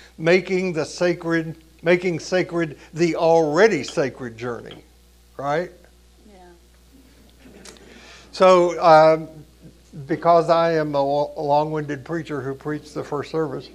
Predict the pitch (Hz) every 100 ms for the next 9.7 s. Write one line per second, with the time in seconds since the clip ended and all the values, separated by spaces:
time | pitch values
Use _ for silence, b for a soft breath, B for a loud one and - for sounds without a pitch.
0 | - b b b b b b _ - -
1 | - - - - - - 147 180 185 185
2 | 175 151 151 147 147 156 196 185 196 170
3 | 170 170 185 160 151 120 127 127 135 160
4 | 147 151 135 139 135 131 175 160 214 220
5 | 175 196 147 147 202 - 233 196 113 107
6 | - b b b 175 196 185 165 175 170
7 | 165 156 151 151 151 202 208 226 220 160
8 | 180 160 156 147 165 175 165 151 180 165
9 | 139 165 131 147 147 143